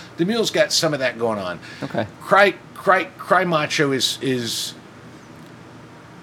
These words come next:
Speaker 1: the only thing I'm gonna tell you that, and this doesn't color anything, it just that when I read the title, I thought, "That's the worst fucking title I've ever heard,"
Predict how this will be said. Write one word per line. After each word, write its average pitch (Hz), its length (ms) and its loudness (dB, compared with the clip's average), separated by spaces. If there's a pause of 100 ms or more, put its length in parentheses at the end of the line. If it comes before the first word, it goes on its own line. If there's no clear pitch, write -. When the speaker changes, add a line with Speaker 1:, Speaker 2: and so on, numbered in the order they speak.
(340)
Speaker 1:
the 165 120 4
only 220 180 8
thing 208 140 2
I'm 185 80 2
gonna 170 100 2
tell 175 200 2
you 165 100 6
that, 131 240 -2
and 139 240 -4
this 160 180 2
doesn't 151 300 0
color 151 320 0
anything, 139 500 -4
it 127 120 -6
just - 260 -6
that 120 220 -6
when 127 160 -4
I 135 120 0
read 135 240 -2
the 120 60 -6
title, 143 420 0
I 127 60 0
thought, 117 240 -6
"That's 113 220 -2
the 120 120 -4
worst 120 340 -2
fucking 127 580 -2
title 120 400 -2
I've 110 160 -2
ever 101 200 -2
heard," 143 500 0